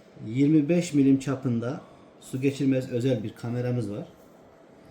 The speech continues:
Kamera ve kablo izolasyonu sağlandı.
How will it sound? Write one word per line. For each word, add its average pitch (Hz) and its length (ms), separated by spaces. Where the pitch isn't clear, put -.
Kamera 143 340
ve 127 100
kablo 127 320
izolasyonu 123 480
sağlandı. 123 640